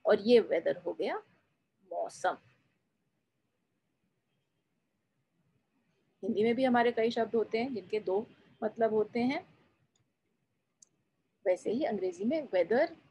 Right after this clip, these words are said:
और whether कहे एक जैसे जाते हैं, लेकिन मतलब अलग रखते हैं। फिर आया blind, माने नेत्रहीन होना। यहाँ पे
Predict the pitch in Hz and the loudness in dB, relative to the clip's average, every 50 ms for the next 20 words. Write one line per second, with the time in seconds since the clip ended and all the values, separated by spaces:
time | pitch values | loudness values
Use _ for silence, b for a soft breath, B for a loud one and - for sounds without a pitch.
0 | _ _ _ _ _ _ _ 175 180 196 202 214 220 226 - _ _ - 180 - | _ _ _ _ _ _ _ 4 6 8 8 6 4 0 -8 _ _ -12 -6 -2
1 | 170 165 - 175 208 285 330 339 - _ _ _ _ _ _ _ _ _ _ _ | -2 0 2 4 4 4 2 0 -2 _ _ _ _ _ _ _ _ _ _ _
2 | _ _ - 208 233 240 262 311 294 269 240 226 202 - 175 170 - - 185 170 | _ _ 0 0 2 2 2 4 6 6 6 6 4 0 -2 -2 -2 -4 -4 -4
3 | 170 165 151 - - 185 208 247 330 370 294 196 180 170 - 277 392 381 254 175 | -4 -4 -4 -6 -6 -8 -6 -6 -6 -6 -6 -6 -8 -8 -8 -8 -6 -4 -4 -6
4 | - - - 170 147 - - 170 156 127 - - 131 - - - - - - - | -6 -6 -8 -6 -4 -4 -4 -2 -4 -6 -6 -8 -12 -14 -16 -20 -20 -18 -18 -18
5 | - - _ _ _ _ _ _ _ _ _ _ _ _ _ _ _ _ _ _ | -20 -20 _ _ _ _ _ _ _ _ _ _ _ _ _ _ _ _ _ _
6 | _ _ _ _ _ _ - 220 214 214 196 202 208 214 247 - - - 190 - | _ _ _ _ _ _ 4 6 6 6 6 6 4 2 0 -2 -8 -18 -10 -6
7 | 180 180 202 294 480 508 - - _ _ _ _ _ - 180 180 214 302 381 330 | -4 -2 -2 -2 -4 -8 -10 -16 _ _ _ _ _ -10 -6 -4 -4 -4 -2 -2
8 | 226 190 165 165 - - - 175 175 202 202 214 214 208 208 202 196 220 294 370 | -2 -2 -4 -6 -6 -8 -8 -8 -6 -4 -2 -2 -2 -2 -2 -2 -2 -4 -6 -8
9 | 415 - _ _ _ _ _ _ - - _ _ _ _ _ _ _ _ _ _ | -12 -16 _ _ _ _ _ _ -20 -20 _ _ _ _ _ _ _ _ _ _
10 | _ _ _ _ _ _ _ _ _ _ _ _ _ _ _ _ 214 202 208 233 | _ _ _ _ _ _ _ _ _ _ _ _ _ _ _ _ 0 2 2 2
11 | 247 254 285 294 285 302 339 - | 2 2 2 2 0 0 0 -4